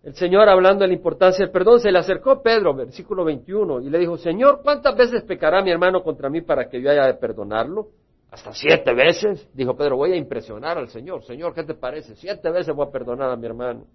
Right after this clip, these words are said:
Jesús le dijo: "No te digo hasta siete veces, sino hasta setenta veces siete." Wow, Pedro sacó su mal-, calculadora ahí, dijo: "Cuatrocientas noventa veces." No, güey, José.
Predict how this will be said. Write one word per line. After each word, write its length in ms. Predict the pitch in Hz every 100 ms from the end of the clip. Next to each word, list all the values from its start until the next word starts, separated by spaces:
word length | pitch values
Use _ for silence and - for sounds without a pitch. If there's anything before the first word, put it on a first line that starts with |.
| _ _ _ _ _ _ _ _ -
Jesús 280 | 151 202
le 120 | 208 185
dijo: 320 | 160 170 - _ _
"No 160 | 175 220
te 160 | 226 214
digo 180 | 208
hasta 220 | 190 - 143
siete 280 | 180 170 165
veces, 300 | 190 170 147
sino 160 | 170
hasta 260 | 185 185 147
setenta 560 | - 117 180 190 165 151
veces 340 | 160 156 113
siete." 380 | 143 151 143 110
Wow, 520 | - 160 175 180 151
Pedro 280 | 147 160 151
sacó 280 | 127 127 143
su 120 | 143
mal-, 260 | 120 104 -
calculadora 760 | 110 104 110 101 107 165 165
ahí, 140 | 143 185
dijo: 180 | 143
"Cuatrocientas 720 | 139 131 123 110 180 202 180 135
noventa 480 | 123 175 214 165
veces." 340 | 156 208 147 120
No, 200 | 165 214
güey, 240 | 185 208
José. 400 | 160 151 - 98